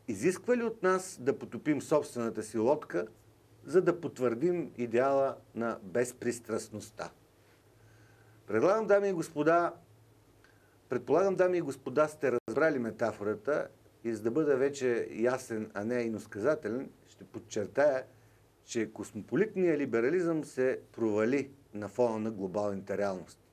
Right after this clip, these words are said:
Не можем вече да си позволим да бъркаме идеалното с реалното. Абстрактният хуманизъм е невъзможен в реални ситуации. Затова патриотизма на хората във всяка страна към този момент в развитието на историята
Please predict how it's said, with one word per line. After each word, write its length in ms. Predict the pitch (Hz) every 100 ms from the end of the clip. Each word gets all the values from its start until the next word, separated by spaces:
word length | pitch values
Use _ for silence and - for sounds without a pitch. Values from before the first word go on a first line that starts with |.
| _ _ _ _ _ _ _ -
Не 180 | 107
можем 440 | 110 151 175 170 131
вече 280 | 131 127 110
да 80 |
си 140 | 110 135
позволим 580 | - 151 151 180 180 - - _
да 120 | 113
бъркаме 460 | 110 139 143 143 135
идеалното 600 | 117 117 127 131 117 110
с 280 | - 107 117
реалното. 280 | 101 90 - _ _ _ _ _ _ _ _ _
Абстрактният 580 | 107 - 151 156 165 151
хуманизъм 560 | - 131 139 196 190 180
е 60 |
невъзможен 640 | 165 151 131 156 170 135 123
в 100 | -
реални 300 | 120 117 113
ситуации. 540 | 120 - 127 120 - - _ _ _ _ _ _ _
Затова 560 | 87 98 - 107 147 180 - _ _ _ _ _
патриотизма 580 | - - 110 101 196 202
на 100 | 208
хората 380 | - 190 185 160
във 140 | 135
всяка 340 | 110 175 190 208
страна 400 | - 143 147 139
към 200 | 120 107
този 260 | 143 165
момент 380 | 190 190 170 165 - - _ _ _
в 60 | -
развитието 540 | 113 107 135 113 -
на 120 | 104 101
историята 640 | - 117 139 175 170